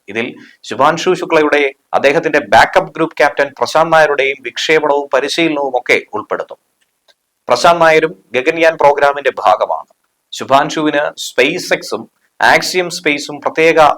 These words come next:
പരിശീലനം നൽകിയിട്ടുണ്ട്. ഇന്ത്യയെ സംബന്ധിച്ച് ഏറ്റവും അധികം നിർണായകമായ ഒരു ദൗത്യമായി തന്നെയാണ് ഇതിനെ വിലയിരുത്തുന്നത്. കാരണം ഐ എസ് ആർ ഒയുടെ ഗഗൻയാൻ ദൗത്യത്തിനു വേണ്ടി തിരഞ്ഞെടുക്കപ്പെട്ട ഐ എസ് ആർ ഒയുടെ നാല് ബഹിരാകാശ യാത്രികരിൽ ഒരാൾ കൂടിയാണ് ഇദ്ദേഹം. അതുകൊണ്ട് തന്നെ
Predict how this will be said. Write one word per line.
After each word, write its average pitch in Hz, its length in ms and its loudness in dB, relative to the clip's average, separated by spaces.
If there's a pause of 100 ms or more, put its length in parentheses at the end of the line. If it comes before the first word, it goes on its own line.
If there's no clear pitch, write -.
(400)
പരിശീലനം 139 600 -2
നൽകിയിട്ടുണ്ട്. 95 540 -8 (580)
ഇന്ത്യയെ 165 240 2
സംബന്ധിച്ച് 185 400 2
ഏറ്റവും 175 360 2
അധികം 160 280 -2
നിർണായകമായ 151 720 2
ഒരു 135 80 -10
ദൗത്യമായി 135 600 -2
തന്നെയാണ് 120 280 -4
ഇതിനെ 113 240 -12
വിലയിരുത്തുന്നത്. 101 680 -16
കാരണം 123 300 2 (520)
ഐ 139 120 6
എസ് 190 160 4
ആർ 175 140 8
ഒയുടെ 151 260 4
ഗഗൻയാൻ 165 520 2
ദൗത്യത്തിനു 147 440 -2
വേണ്ടി 139 220 -6
തിരഞ്ഞെടുക്കപ്പെട്ട 135 680 -2 (480)
ഐ 131 180 4
എസ് 196 160 2
ആർ 160 140 6
ഒയുടെ 143 260 2
നാല് 139 400 2
ബഹിരാകാശ 156 600 2
യാത്രികരിൽ 135 600 -2
ഒരാൾ 135 220 4
കൂടിയാണ് 139 400 -4
ഇദ്ദേഹം. - 300 -8 (480)
അതുകൊണ്ട് 170 380 2
തന്നെ 135 160 2